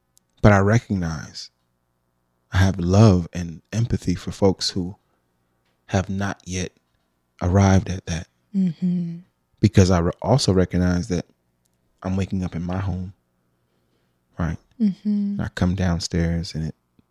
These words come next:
Speaker 1: feels away and looks away. And I know what it is to be in borrowed space.
Speaker 2: Mm-hmm. Mm-hmm.
Speaker 1: I know what it is to wake up and wanna get out the way.
Speaker 2: Right.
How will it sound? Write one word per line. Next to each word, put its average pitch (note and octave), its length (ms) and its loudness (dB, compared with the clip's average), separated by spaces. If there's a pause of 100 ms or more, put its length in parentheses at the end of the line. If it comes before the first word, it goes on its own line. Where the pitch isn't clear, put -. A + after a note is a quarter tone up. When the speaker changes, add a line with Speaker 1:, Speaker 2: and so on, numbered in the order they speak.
(140)
Speaker 1:
feels F2+ 340 4
away E2+ 200 0
and E2+ 120 -4
looks - 180 -6
away. E2+ 340 -2
And F2 140 -2
I E2+ 60 0
know F#2+ 200 2
what G2+ 160 4
it D#2+ 120 -4
is F2+ 220 -6
to F2 260 -6 (500)
be F2 140 2
in E2 100 -2
borrowed E2+ 380 -4
space. - 580 -6
Speaker 2:
Mm-hmm. A3 380 -4 (420)
Mm-hmm. A3+ 360 -8 (300)
Speaker 1:
I F#2 120 0
know A2 160 6
what G#2+ 120 8
it F2+ 80 2
is F2 180 0
to E2+ 300 -2 (680)
wake F2+ 260 4
up E2+ 160 -2
and E2+ 140 -2
wanna E2 240 -2
get F2+ 240 -2
out - 200 -4
the E2+ 80 -6
way. D#2 300 -6 (1600)
Speaker 2:
Right. F3 240 -6